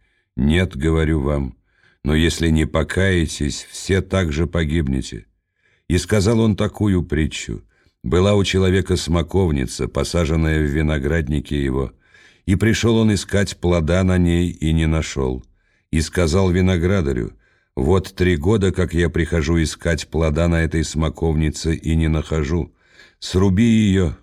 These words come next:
к чему она и землю истощает». Но тот сказал ему в ответ: «Господин, оставь ее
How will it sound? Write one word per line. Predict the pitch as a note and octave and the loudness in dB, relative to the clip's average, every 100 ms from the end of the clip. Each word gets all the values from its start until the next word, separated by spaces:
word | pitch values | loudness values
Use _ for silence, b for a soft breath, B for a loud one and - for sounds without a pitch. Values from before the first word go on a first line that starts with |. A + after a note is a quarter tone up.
| _ | _
к | - | -10
чему | - F2+ F#2 G2+ | -2 2 4 4
она | F#2+ F#2 F#2 - - | 2 2 0 -4 -8
и | - F2 | -2 -2
землю | C#2 G2 E2+ C2 B1 | 0 0 0 0 -2
истощает». | - - B1+ - - B1+ A1+ - _ _ _ _ _ _ _ | -6 -6 -6 -6 -6 -6 -8 -12 _ _ _ _ _ _ _
Но | D#2 D#2+ | -2 0
тот | F#2 D#2+ | 0 0
сказал | - D#2+ F2+ F2 | -2 0 2 2
ему | E2+ D#2+ | 2 0
в | |
ответ: | D#2 - C2+ D#2 - | -2 -2 -2 -2 -4
«Господин, | A#1+ C#2 - C#2 B1+ D#2 E2+ | -4 -4 -4 -4 -2 0 0
оставь | C2 - - E2 D#2 C#2 | -2 -6 -4 -4 -4 -4
ее | A#1+ A1+ | -4 -4